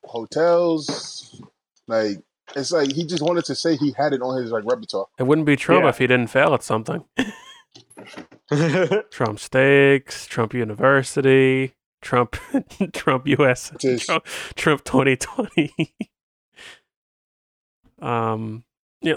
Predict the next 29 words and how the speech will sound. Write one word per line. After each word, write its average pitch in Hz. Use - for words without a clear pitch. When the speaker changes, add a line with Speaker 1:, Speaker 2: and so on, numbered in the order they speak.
Speaker 2:
I -
don't 190
want 190
it, 180
I 151
don't 147
want 165
this 151
to 139
turn 131
into, 123
like, 117
a, 110
a 120
shit 120
on 107
Trump 110
hour, 113
because 110
obviously 113
there 117
are 123
some 123
people 120
out 113
there 117
who 110
support -
him. 131